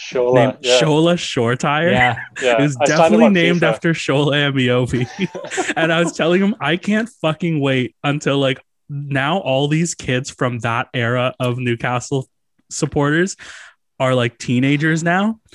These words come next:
Speaker 2: So you're gonna have, like, fucking Johan Wheeler, <laughs> like, Jonas
Speaker 1: <laughs>
Speaker 2: Beattie, <laughs> like, all stupid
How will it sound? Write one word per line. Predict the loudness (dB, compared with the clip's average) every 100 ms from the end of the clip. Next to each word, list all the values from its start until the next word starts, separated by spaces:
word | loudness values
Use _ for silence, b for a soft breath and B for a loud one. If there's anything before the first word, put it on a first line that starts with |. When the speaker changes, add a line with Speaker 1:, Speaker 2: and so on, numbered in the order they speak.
| b
Speaker 2:
So | -2
you're | 0 2
gonna | 0 0
have, | 0 0
like, | -2 -2
fucking | -4 -2 -2
Johan | 2 2 2 2 2 2
Wheeler, | 2 2 2 0 -4 -14 B B B _
<laughs> | -4 -2 0 0
like, | 0 0 -4
Jonas | 0 2 2 4 2 0
Speaker 1:
<laughs> | -2
Speaker 2:
Beattie, | 0 2 2 2 2 0 -2 -4 -10
<laughs> | -4
like, | -2 0
all | 0
stupid | -2 -8 0 2 4 2 0 -2